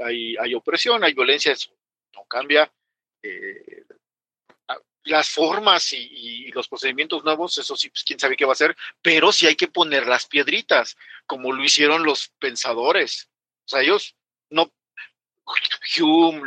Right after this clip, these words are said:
Locke y toda esa bandita, pues, no se imaginaban, eh, eh, o sea,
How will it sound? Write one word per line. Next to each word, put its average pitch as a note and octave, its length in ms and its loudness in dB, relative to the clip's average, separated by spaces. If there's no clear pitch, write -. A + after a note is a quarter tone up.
Locke C#3+ 400 2
y - 40 -20
toda D3+ 200 -2
esa E3 120 -6
bandita, C#3+ 400 -6
pues, - 200 -20
no B2+ 80 -16
se F3 100 -4
imaginaban, B2 760 -2
eh, G2+ 320 -12
eh, G2+ 640 -10
o C3 120 -8
sea, C#3+ 260 0